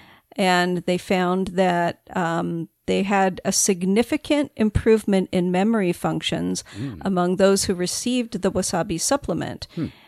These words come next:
Speaker 1: And then, um, they had, like, a ten percent boost in working memory and a twelve percent increase in episodic memory compared to the placebo group.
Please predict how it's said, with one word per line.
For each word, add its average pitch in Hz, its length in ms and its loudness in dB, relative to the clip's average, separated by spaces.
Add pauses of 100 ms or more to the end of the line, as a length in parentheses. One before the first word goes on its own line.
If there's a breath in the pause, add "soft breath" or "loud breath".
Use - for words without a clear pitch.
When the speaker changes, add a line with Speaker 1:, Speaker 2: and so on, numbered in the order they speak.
(140 loud breath)
Speaker 1:
And 180 280 -2
then, 180 420 2 (220)
um, 175 480 -2
they 190 140 0
had, 196 280 0
like, 185 200 0
a 180 80 -4
ten 233 440 0
percent 208 600 0
boost 202 400 2
in 185 260 0
working 226 460 2
memory 269 520 2 (360 loud breath)
and 190 180 0
a 175 80 2
twelve 202 380 0
percent 196 460 0
increase 185 640 0
in 175 380 -2
episodic 185 800 0
memory 165 580 -2 (300 loud breath)
compared 185 500 -2
to - 160 -2
the 170 280 -2
placebo 180 520 -2
group. - 320 -12